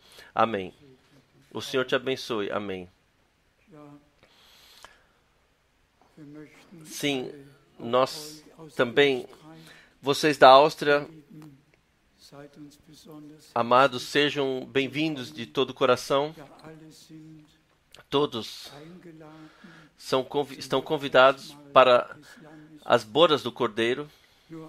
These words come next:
Somente como consideração, ambos irmãos que justamente falaram aqui são advogados.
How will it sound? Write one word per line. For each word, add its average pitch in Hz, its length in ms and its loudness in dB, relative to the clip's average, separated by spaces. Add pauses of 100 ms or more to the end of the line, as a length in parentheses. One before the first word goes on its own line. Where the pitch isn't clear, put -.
(1080)
Somente 139 440 -2
como 123 560 -2
consideração, 139 720 -2 (640)
ambos 139 280 0
irmãos 127 640 -4 (880)
que 127 220 -6
justamente 139 720 -4
falaram 117 460 4
aqui 135 340 -8 (2250)
são 127 720 0
advogados. 120 880 2